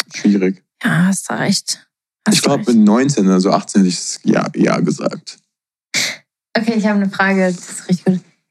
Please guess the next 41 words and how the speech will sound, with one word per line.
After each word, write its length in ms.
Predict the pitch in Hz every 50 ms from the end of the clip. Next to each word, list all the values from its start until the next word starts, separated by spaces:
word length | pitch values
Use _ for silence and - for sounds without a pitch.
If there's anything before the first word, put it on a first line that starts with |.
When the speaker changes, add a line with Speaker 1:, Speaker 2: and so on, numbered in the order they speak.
| - -
Speaker 2:
Ist 240 | 233 247 226 - -
Anna 400 | 214 220 226 233 240 247 - -
als 280 | - 202 202 196 170 -
kleines 420 | - 226 220 220 226 233 220 -
Kind 240 | - - 214 214 220 220
in 80 | 214 202
den 120 | 202 190
Kindergarten 680 | 185 - 214 208 214 208 190 175 170 170 170 170 175 175
gegangen? 580 | 170 170 170 170 170 170 180 175 175 180 - _ _ _ _ _ _ _ _ _ _ _ _ _ _ _ _ _ _ _ - - - -
Speaker 1:
Äh, 300 | 101 101 101 98 92 92
ja, 160 | 98 - 107
ich 100 | 101 -
glaube 240 | - - - 98 95
nur 340 | - - - 98 - - - _ _
ein 160 | - - 98
Jahr 300 | 101 98 101 104 113 113
oder 160 | 110 104 101 101
so, 140 | 98 104 104
zwei. 460 | - - - 107 107 104 107 113 113
Und 160 | 110 - 117 107
dann 100 | 101 107
wurde 140 | 107 104
sie 140 | - - 107
wieder 300 | 104 104 104 107 104 90 - _ _ _ _ _
von 80 | - 113
deiner 140 | 107 107 104
Mama 240 | 107 110 110 113
aufgenommen. 560 | 110 107 113 117 - - 113 113 110 110 - - - - - - _ _ _ _ _ -
Speaker 2:
Ich 160 | 196 - 202
war 160 | 196 196 196
nur 220 | 190 190 190 190
vier 260 | 180 - - 202 196 196
Monate 480 | 190 190 190 190 185 180 175 - 190
im 100 | 196 190
Kindergarten. 760 | - - 214 202 202 202 190 202 202 - 220 214 214 196 - _
Speaker 1:
Oh. 880 | _ _ _ _ _ _ _ _ _ _ _ _ _ _ _ _ -
Speaker 2:
Vier 260 | - - 302 294 285 247
Monate. 640 | 220 214 214 208 202 - 190 190 - - 208 196 - -
Speaker 1:
Ist 140 | - -
gar 160 | - 226 226 233
nix. 260 | - - - -